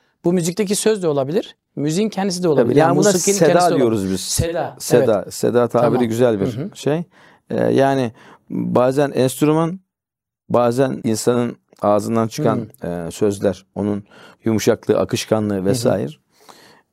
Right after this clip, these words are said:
Speaker 2: E, yani, e, hani eskilerin tabiriyle Müslüm Baba'yı dinleyip rahatlayan da var.
Speaker 1: Evet.
Speaker 2: Ney dinleyip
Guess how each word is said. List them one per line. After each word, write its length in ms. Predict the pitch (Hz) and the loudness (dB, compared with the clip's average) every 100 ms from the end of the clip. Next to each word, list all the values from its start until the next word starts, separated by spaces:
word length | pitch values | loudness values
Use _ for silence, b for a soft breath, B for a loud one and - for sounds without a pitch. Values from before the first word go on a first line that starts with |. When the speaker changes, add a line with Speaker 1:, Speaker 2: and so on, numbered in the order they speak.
| - | -10
Speaker 2:
E, 120 | 104 | -2
yani, 460 | 107 123 127 120 107 b b b b - | 0 2 0 -2 -4 b b b b -12
e, 40 | 92 | -8
hani 480 | 95 87 107 110 104 - _ - | -6 -4 -2 -2 -6 -14 _ -2
eskilerin 460 | 107 - 131 135 | -2 2 2 2
tabiriyle 460 | 120 139 135 151 147 | 2 2 2 2 0
Müslüm 420 | 135 120 - 156 | 0 -2 0 2
Baba'yı 760 | 147 139 147 151 151 135 - 104 | 4 4 4 4 4 2 0 2
dinleyip 400 | 131 139 151 139 | 4 4 4 4
rahatlayan 580 | 131 135 - 147 143 | 2 2 0 0 2
da 80 | 110 | 2
var. 260 | 110 147 - | 0 -2 -6
Speaker 1:
Evet. 400 | 165 131 151 - _ _ b b b - | -6 -6 -8 -14 _ _ b b b -2
Speaker 2:
Ney 320 | 104 123 131 | 2 2 2
dinleyip 420 | 135 131 127 107 | 2 2 2 0